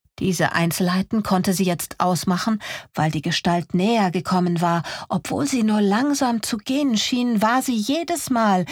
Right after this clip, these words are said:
wenn das Mädchen zurückschaute, irgendwie ein Stück näher gerückt.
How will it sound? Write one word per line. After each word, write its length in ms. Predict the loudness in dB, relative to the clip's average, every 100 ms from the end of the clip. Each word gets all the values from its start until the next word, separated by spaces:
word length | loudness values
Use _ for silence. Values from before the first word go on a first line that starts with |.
| -8 -8
wenn 140 | -2 0
das 180 | 0
Mädchen 400 | 0 0 0 0
zurückschaute, 880 | 0 0 0 -2 -2 0 0 -2 -6 -6 _ _ -2
irgendwie 760 | 2 2 2 0 2 2 2 2
ein 200 | 2 2
Stück 400 | 0 -4 -6 -2
näher 440 | 2 4 4 4 2
gerückt. 640 | 0 0 -2 -6 -14 -16